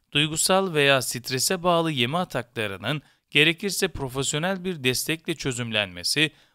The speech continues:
uzun vadede kalıcı beslenme alışkanlığı kazanmak adına önemlidir. Peki hangi hatalarımız kilo vermeyi yavaşlatıyor? Acıbadem International Hastanesi beslenme ve diyet uzmanı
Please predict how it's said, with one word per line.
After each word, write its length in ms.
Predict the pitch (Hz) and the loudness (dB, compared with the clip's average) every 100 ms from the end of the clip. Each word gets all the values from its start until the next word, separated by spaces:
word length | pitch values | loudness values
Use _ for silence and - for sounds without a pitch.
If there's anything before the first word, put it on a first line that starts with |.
| - | -10
uzun 340 | 131 151 196 | -4 -2 -2
vadede 440 | 185 170 160 156 147 | 0 0 -2 -2 -2
kalıcı 440 | 156 143 139 139 | -2 -4 -4 -2
beslenme 500 | 117 110 - 120 147 | 0 0 -2 -2 -2
alışkanlığı 680 | 185 175 - 170 147 143 123 | -4 -6 -6 -4 -4 -4 -4
kazanmak 540 | 123 123 120 165 160 | -4 -2 -2 -4 -6
adına 260 | 127 123 110 | -6 -4 -6
önemlidir. 560 | 101 104 107 117 127 - _ _ _ _ _ _ | -6 -8 -6 0 0 -2 _ _ _ _ _ _
Peki 420 | - 147 - 190 135 | -2 -2 0 0 2
hangi 340 | 147 202 196 | 0 -2 -2
hatalarımız 840 | 147 139 135 131 131 123 139 - | -2 0 0 0 -2 -2 -2 -2
kilo 300 | - 117 110 | -4 -4 0
vermeyi 360 | 107 107 113 113 | 0 -2 -2 -2
yavaşlatıyor? 720 | 113 110 - 127 110 135 131 - _ _ _ _ _ - | 0 -2 -2 -6 -2 2 2 0 _ _ _ _ _ -2
Acıbadem 680 | 143 180 185 190 185 220 190 | 0 2 4 4 4 0 0
International 800 | 160 160 143 165 185 - 151 127 | -2 2 2 2 -4 -4 -2 -2
Hastanesi 800 | 113 - 123 107 95 92 165 156 | -2 -2 0 0 0 -2 2 4
beslenme 540 | 127 - 151 143 165 | 4 4 0 0 0
ve 180 | 160 143 | -2 -2
diyet 260 | 120 143 - | -2 -2 -4
uzmanı 500 | 110 98 87 127 | -8 -8 -4 -2